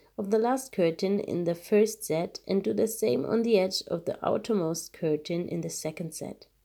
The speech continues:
Make fifty loops on the one curtain,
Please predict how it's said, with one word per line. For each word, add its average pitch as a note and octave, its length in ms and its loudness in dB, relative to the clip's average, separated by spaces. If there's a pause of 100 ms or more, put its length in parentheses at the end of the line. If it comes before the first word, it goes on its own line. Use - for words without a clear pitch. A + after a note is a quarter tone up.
(840)
Make F3+ 240 0
fifty B3+ 420 0
loops D4 380 2
on F#3 580 2
the F3 80 2
one D#3+ 240 2
curtain, A3+ 500 2